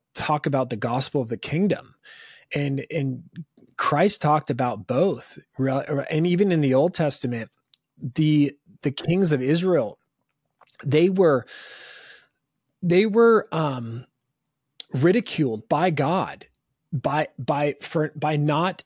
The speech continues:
tearing down the high places. Even good kings they said, "This, this king did what was right in the sight of the Lord,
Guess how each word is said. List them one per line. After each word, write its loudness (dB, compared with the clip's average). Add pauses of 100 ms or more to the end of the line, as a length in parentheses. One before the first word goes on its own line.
(120)
tearing 2
down 0
the 0
high -2
places. -6
Even 2
good 4
kings -8 (1000)
they 2
said, -2
"This, 4
this 0
king 0
did 2
what 2
was 2
right 2
in -4
the 0
sight 0
of 0
the 2
Lord, 2